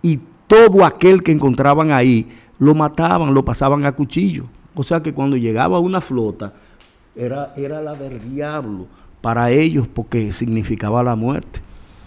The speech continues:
De ahí que muchos piratas, corsarios, etcétera,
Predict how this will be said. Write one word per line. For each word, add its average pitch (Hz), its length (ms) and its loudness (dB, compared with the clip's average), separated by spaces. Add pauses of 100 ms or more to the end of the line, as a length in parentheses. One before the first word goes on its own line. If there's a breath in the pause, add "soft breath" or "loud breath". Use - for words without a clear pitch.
(420 soft breath)
De 139 140 2
ahí 180 160 6
que 175 180 2 (1500)
muchos 160 760 4 (1600)
piratas, 120 760 2 (140)
corsarios, 120 680 0
etcétera, 98 600 -8